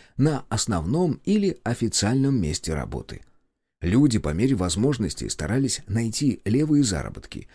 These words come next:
и не только в теневой экономике, но и за счёт таких видов деятельности, как репетиторство, индивидуальный пошив одежды на дому,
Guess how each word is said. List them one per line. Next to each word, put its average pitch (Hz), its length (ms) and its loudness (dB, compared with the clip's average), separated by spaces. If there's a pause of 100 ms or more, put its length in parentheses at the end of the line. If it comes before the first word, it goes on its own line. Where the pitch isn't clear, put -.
(160)
и 170 80 4
не 180 140 6
только 214 320 4
в - 40 -10
теневой 123 380 2
экономике, 87 560 -4
но 139 220 2
и 170 80 0
за 143 180 2
счёт 160 340 -2
таких 131 440 -4
видов 90 240 0
деятельности, 147 560 0
как - 260 -8 (220)
репетиторство, 151 880 -2 (240)
индивидуальный 101 680 2
пошив 113 420 -2
одежды 113 460 -2
на 135 140 0
дому, 123 420 -2